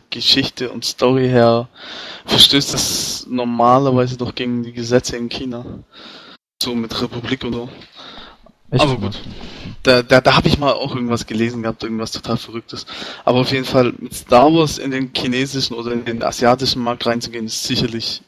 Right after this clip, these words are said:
Speaker 1: nochmals schwieriger, als es jetzt zum Beispiel für W O W war. Weil W O W noch einfach,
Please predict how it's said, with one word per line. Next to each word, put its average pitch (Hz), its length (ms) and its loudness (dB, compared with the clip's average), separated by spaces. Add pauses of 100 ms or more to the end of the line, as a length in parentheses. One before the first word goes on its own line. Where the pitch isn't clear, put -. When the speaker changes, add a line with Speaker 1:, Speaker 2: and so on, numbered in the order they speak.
(160)
Speaker 1:
nochmals 120 840 -2
schwieriger, 147 720 2 (680)
als - 480 -2
es - 260 -8
jetzt 120 220 -6
zum 120 120 -10
Beispiel 117 220 -2
für 117 280 -4
W 117 140 -2
O 110 100 -8
W 113 220 0
war. 107 240 -8 (840)
Weil 113 180 -4
W 113 140 -2
O 110 80 -10
W 117 120 0
noch 117 300 -6
einfach, 110 400 -6